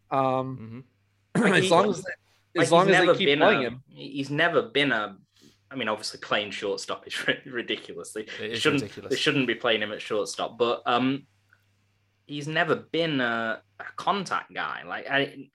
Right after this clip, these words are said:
Speaker 3: that's not changed. Like, he, he, he, yeah, he was hitting over seventy percent contact, like, from twenty eighteen prior, and it, it's gradually sort of deteriorated, but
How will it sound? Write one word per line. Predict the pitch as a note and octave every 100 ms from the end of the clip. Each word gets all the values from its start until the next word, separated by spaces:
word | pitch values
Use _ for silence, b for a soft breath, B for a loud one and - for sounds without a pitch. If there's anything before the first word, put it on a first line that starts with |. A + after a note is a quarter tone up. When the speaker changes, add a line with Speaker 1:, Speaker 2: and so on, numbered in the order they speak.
| -
Speaker 3:
that's | D#3+ D#3+ -
not | D#3+ -
changed. | - D#3+ F#3+ E3 E2+ - A#2
Like, | A#2
he, | - C#3 -
he, | D3 D3 -
he, | C#3+ -
yeah, | D#3+ D3
he | A2+
was | A#2
hitting | - C#3 A#2 A#2
over | C3+ B2 A#2
seventy | - B2+ C3+ A2+
percent | - - G#2 G#2 -
contact, | - A2+ A2 G#2 - _
like, | A2 G#2 - -
from | G#2+ G2+
twenty | B2 A#2 G#2
eighteen | G#2 G2+ A#2 G#2 F#2+
prior, | - A#2+ G2 F#2+
and | G#2 A2+
it, | B B
it's | G#2 -
gradually | B2 B2+ B2 G#2 G2
sort | - G2
of | F#2+
deteriorated, | - - C3 G#2+ F#2 F2+ - F2+ F2+
but | G#2+